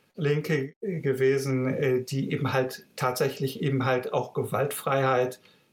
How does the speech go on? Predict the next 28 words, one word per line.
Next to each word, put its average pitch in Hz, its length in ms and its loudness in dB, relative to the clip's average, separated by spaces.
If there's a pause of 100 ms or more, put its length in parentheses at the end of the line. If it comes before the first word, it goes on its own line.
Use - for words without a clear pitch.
(120)
trainiert 143 640 2
haben. 104 400 2 (260)
Das, 120 300 -4 (240)
das 120 180 -2
ist 135 300 -2 (220)
etwas, 143 340 0
was 139 160 0
man 135 160 2
trainieren 135 600 2
muss, - 340 0
sozusagen, 127 640 0 (240)
wenn 139 180 2
du 147 140 -2
angegriffen 143 800 0
wirst, 131 380 0 (400)
äh, 127 260 2
gewaltfrei 131 880 0
zu, - 240 -6 (100)
zu - 160 -2
antworten. 131 540 0
Das 120 180 0
ist - 160 -6
nicht 165 180 0
sozusagen 143 460 0
die 127 80 -2
spontane 151 580 0
Antwort. 123 480 -2 (260)
Also 139 260 0